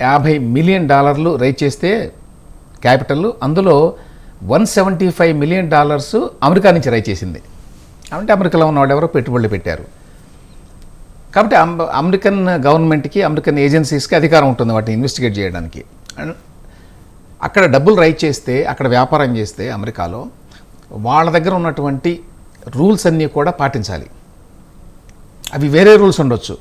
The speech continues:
భారతదేశంలో ఉండే రూల్సే ఉండవు. వాటన్నిటినీ పాటిస్తేనే అక్కడ వ్యాపారం చేయనిస్తాడు వాడు. So, అక్కడ, ఆ, ఆ కంపెనీ ఉన్నది కాబట్టి వాళ్ళు దీన్ని వెలికి తీశారు. అదానీ వెనక జరిగింది, Azure కంపెనీ వెనక జరిగింది.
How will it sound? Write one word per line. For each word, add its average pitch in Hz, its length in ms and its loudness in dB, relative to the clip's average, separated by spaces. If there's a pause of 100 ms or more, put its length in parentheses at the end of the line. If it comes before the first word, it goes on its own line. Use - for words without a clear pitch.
(120)
భారతదేశంలో 139 540 -2
ఉండే 135 180 -4
రూల్సే 139 280 -2
ఉండవు. 85 320 -8 (840)
వాటన్నిటినీ 190 680 0
పాటిస్తేనే 160 540 -2
అక్కడ 175 140 -6
వ్యాపారం 139 340 -2
చేయనిస్తాడు 110 500 -6
వాడు. 78 140 -12 (920)
So, 233 160 0
అక్కడ, 220 300 2 (760)
ఆ, 147 40 -6
ఆ 139 220 0
కంపెనీ 139 320 -2
ఉన్నది 147 280 -2
కాబట్టి 123 380 -4
వాళ్ళు 165 800 2 (880)
దీన్ని 185 240 0
వెలికి 139 200 -2
తీశారు. 101 380 -8 (1300)
అదానీ 156 600 2 (220)
వెనక 131 220 0
జరిగింది, 123 540 0
Azure 143 280 2
కంపెనీ 120 300 -4
వెనక 107 180 -6
జరిగింది. 95 480 -6